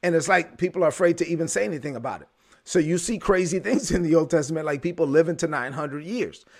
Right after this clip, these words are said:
So obviously something happened after the flood. And so scholars and scientists believe that the Earth's atmos-, atmospheric conditions changed drastically after the flood. So something happened. We don't know what happened, but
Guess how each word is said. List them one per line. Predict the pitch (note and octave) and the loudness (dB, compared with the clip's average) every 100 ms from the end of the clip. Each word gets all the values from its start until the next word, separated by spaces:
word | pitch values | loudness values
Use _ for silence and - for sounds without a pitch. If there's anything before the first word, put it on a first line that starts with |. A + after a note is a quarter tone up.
| - - | -20 -4
So | - - | 2 6
obviously | A#3 A#3 F#3 F#3 E3+ | 6 6 0 0 0
something | G3 F3 G3 | 0 -2 -4
happened | D#3 D#3+ E3+ E3 | 0 -2 0 -4
after | C#3 D#3+ | -4 -2
the | D#3+ | -4
flood. | - C4+ - - _ _ - | 0 2 0 -4 _ _ -4
And | F3+ | -2
so | E3+ F#3 | 2 0
scholars | - A3 G3 A3+ A3+ G3+ | 2 6 8 8 4 2
and | F3 | 0
scientists | A3 B3 B3 E3+ D#3 | 0 0 0 -2 0
believe | C3+ C#3 A#2 B2 - _ _ _ | 0 0 -2 -4 -12 _ _ _
that | C3+ F#3+ G3 E3+ - _ | 2 6 6 4 0 _
the | C#3+ D#3 D3+ - | 0 2 2 8
Earth's | G3+ G#3+ - - | 10 10 4 4
atmos-, | F#3+ - F#3 - - _ | 4 6 -2 -4 -12 _
atmospheric | F3+ G3 - _ _ _ D#3+ E3 - G#3 G3 F#3 - | 4 4 0 _ _ _ 4 4 8 10 10 6 0
conditions | E3+ C#3 A3+ F3+ C#3 A#2 | -2 4 4 4 -4 -6
changed | - A#3 E3+ G#2+ | -4 -2 -4 2
drastically | E3 G#3 F3+ A#2+ C#3 | 2 2 -2 -6 -4
after | C3+ E3 | -4 -4
the | C3+ | -8
flood. | - B3+ C3 - - - | 2 2 2 -4 -20 -6
So | F#3+ | 0
something | - D4+ F3 | 2 2 0
happened. | C#3+ A#2 G#2+ | -2 -4 0
We | E3 | 8
don't | B3 | 8
know | A3+ | 8
what | F#3+ E3 | 6 6
happened, | E3+ C#3+ D3 | 4 2 2
but | D#3 | 0